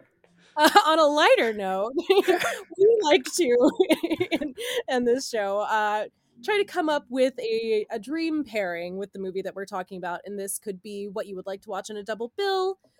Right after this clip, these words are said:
a movie that you would recommend to someone who likes this movie,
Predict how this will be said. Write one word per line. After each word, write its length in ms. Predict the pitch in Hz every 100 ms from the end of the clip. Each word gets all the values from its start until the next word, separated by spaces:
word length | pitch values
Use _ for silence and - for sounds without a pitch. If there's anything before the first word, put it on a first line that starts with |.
| _ 208
a 60 |
movie 260 | 226 214 220
that 140 | 202
you 120 | 208 202
would 120 | 190
recommend 460 | 190 202 202 196 185
to 80 |
someone 300 | - 196 180
who 120 | 202 240
likes 360 | 311 - -
this 240 | 285 269 269
movie, 500 | 262 247 277 269